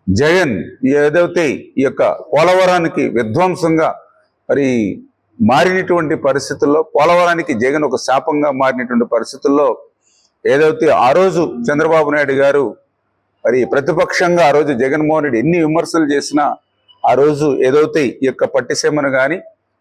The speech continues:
అటు పురుషోత్తపట్నం కానీ ఏదైతే ఎత్తిపోతలను ఆ రోజు నిర్మాణం చేసి ప్రారంభించాడో,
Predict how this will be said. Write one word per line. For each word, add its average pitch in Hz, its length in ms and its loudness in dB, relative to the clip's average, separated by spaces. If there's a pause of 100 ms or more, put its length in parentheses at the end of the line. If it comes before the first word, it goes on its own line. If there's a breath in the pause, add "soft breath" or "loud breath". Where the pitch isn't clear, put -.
(140)
అటు - 120 0
పురుషోత్తపట్నం 151 960 -2
కానీ 135 200 -2
ఏదైతే 135 540 -2
ఎత్తిపోతలను 135 640 -2
ఆ 120 60 2
రోజు 135 300 0
నిర్మాణం 135 560 -2
చేసి 123 220 -6
ప్రారంభించాడో, 131 680 -2